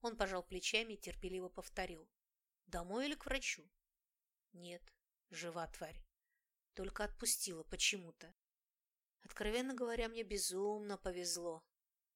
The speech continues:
Будь Хуфия трех- или четырехсоставной, она не стала бы общаться, она бы убила.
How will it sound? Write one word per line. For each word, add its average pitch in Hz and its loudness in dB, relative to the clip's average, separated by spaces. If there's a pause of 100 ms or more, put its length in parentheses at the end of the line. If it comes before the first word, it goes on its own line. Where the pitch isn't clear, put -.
(160)
Будь 269 -4
Хуфия 240 -2
трех- 226 -2
или 190 0
четырехсоставной, 175 -2 (400)
она 370 0
не 226 -2
стала 202 6
бы 165 -4
общаться, - -4 (340)
она 208 2
бы 180 -2
убила. 180 -4